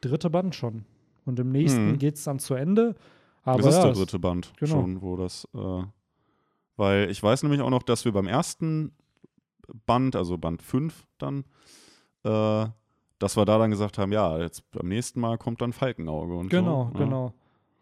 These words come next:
Speaker 1: Stimmt, der fing, ich glaub, genau, in Band fünf am Ende fängt Baratie dann irgendwie an.
Speaker 2: Ja.
Speaker 1: Band sechs und sieben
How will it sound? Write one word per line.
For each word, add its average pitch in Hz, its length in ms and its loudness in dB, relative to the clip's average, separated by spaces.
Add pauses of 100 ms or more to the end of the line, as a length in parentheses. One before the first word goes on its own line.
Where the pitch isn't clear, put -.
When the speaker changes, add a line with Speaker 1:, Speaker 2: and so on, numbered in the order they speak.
(380)
Speaker 1:
Stimmt, 151 280 -4
der 131 80 -2
fing, 180 380 -2
ich 131 120 -8
glaub, 151 260 -2
genau, 131 280 -2
in 123 140 -8
Band 139 240 -2
fünf 170 440 -2
am 131 160 -4
Ende 139 520 0 (200)
fängt 131 340 -6
Baratie 131 480 -2
dann 127 160 -2
irgendwie 127 380 -4
an. 175 320 -2 (120)
Speaker 2:
Ja. 101 200 2 (540)
Speaker 1:
Band 135 380 0 (120)
sechs 139 340 -2
und 131 140 0
sieben 147 480 2